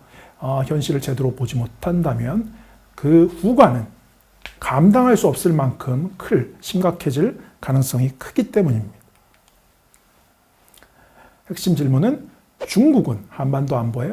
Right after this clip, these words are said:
어떤 역할을 하는가라는 것이고요. 저의 기본적인 문제의식은 중국의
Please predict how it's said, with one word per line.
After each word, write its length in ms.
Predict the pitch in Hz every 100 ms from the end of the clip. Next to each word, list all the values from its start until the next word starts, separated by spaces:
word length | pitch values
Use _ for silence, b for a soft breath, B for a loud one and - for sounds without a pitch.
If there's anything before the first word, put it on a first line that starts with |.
| 466
어떤 400 | 135 135 - 262
역할을 340 | 247 - - 165
하는가라는 1500 | 165 131 101 - - _ _ _ _ _ _ _ _ 123 127
것이고요. 540 | 120 - 127 139 226 B B B B B
저의 440 | - 165 220 262 -
기본적인 680 | - 160 311 330 311 262 185
문제의식은 1000 | 139 139 131 98 117 135 151 131 104 - _ _ _ _ _ _ _ _ _ _ _ _ _ _ _ _ _ _ _ _
중국의 1000 | - 147 185 240 233 254 233 302 302 -